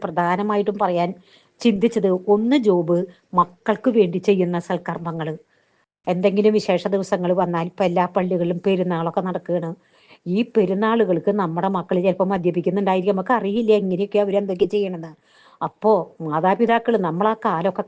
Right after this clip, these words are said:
കടന്നു പോന്നു, നമ്മൾ എന്ത് ചെയ്യണം? ഇടവിടാതെ നമ്മൾക്ക്, നമ്മുടെ മക്കൾക്ക് വേണ്ടി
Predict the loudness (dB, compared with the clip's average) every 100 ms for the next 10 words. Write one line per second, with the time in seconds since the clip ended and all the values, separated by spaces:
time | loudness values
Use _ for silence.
0 | -4 -2 -4 -2 -2 -2 -6 -6 -2 0
1 | 0 0 0 0 0 -2 -6 -14 _ _
2 | _ -2 2 2 4 2 2 0 0 0
3 | 0 -2 -2 -4 -2 -2 0 -2 -4 -4
4 | 0 4 4 4 -2